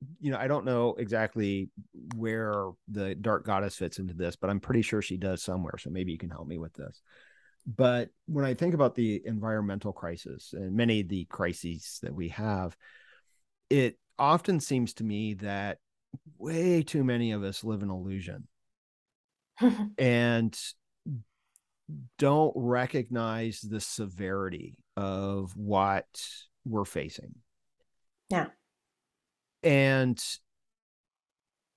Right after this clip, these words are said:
Speaker 1: one of the things that I understand, you know, you know, we have to, like, look at, you know, the role of patriarchy and all this and how, you know, industrial capitalism, which I think is a product of patriarchy,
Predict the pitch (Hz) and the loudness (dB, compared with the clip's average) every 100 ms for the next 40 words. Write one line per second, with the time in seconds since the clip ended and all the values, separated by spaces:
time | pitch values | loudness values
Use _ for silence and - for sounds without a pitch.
0 | _ _ _ _ _ _ _ _ _ _ | _ _ _ _ _ _ _ _ _ _
1 | 226 _ _ - 185 170 208 160 147 127 | -20 _ _ -6 2 4 6 6 4 4
2 | 123 - 117 110 110 123 120 110 - 113 | 2 0 -2 0 0 -2 0 0 -2 -2
3 | 107 104 101 98 - 120 107 104 101 85 | -2 -2 -4 -6 -8 -4 -4 -4 -8 -14
4 | - 123 107 113 143 156 147 120 107 113 | -8 -4 -2 2 2 4 4 4 4 0
5 | 101 _ _ _ 123 113 101 101 95 92 | -2 _ _ _ -10 -6 -6 -4 -2 -4
6 | - - 101 80 - 90 87 - 113 107 | -6 -10 -10 -10 -10 -6 -6 -4 0 0
7 | 107 104 101 95 98 98 92 90 95 92 | 0 2 2 0 -2 -2 -2 -2 0 0
8 | 95 90 98 92 82 90 90 87 85 82 | 0 -2 -4 -4 -4 -4 -4 -6 -8 -6
9 | 90 95 92 85 - 110 107 107 104 101 | -2 -2 -2 -6 0 4 4 4 2 2
10 | 104 98 95 95 92 80 85 - - - | 2 0 0 -2 -6 -8 -10 -12 -14 -16
11 | - 113 113 110 - 110 107 98 - 104 | 0 4 6 4 0 0 0 -4 -4 -4
12 | - 104 95 92 98 95 | -2 -2 0 -2 -2 -6